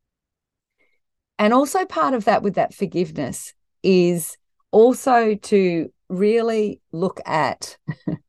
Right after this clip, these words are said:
where was some good about this? And that's been really interesting because,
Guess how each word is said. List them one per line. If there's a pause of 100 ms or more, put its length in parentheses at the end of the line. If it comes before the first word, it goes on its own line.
(540)
where
was
some
good
about
this? (800)
And (540)
that's
been
really
interesting (340)
because,